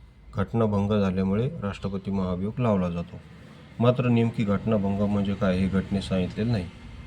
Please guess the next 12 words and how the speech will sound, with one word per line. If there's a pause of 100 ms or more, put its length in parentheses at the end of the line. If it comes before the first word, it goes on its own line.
(160)
बघा, (140)
मग
आता
ट्रिक्स
कशी
लक्षात
ठेवायची? (580)
त्यांनी,
त्यांच्याकडून
घटनेचे
एक (300)
पान